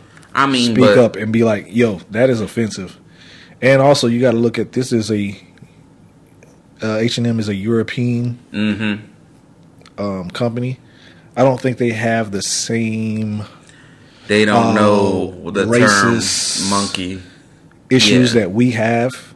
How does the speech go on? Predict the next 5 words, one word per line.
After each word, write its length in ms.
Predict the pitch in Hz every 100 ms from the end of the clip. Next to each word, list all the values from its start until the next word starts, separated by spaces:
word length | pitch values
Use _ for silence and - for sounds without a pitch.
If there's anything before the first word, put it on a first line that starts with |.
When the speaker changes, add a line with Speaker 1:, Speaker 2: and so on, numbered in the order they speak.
| -
Speaker 1:
Mm-hmm. 280 | 95 95 107
Speaker 2:
in 140 | 104
the 60 | 101
States. 580 | - 117 120 - - - _ _ - - - -
So 500 | - - 107 98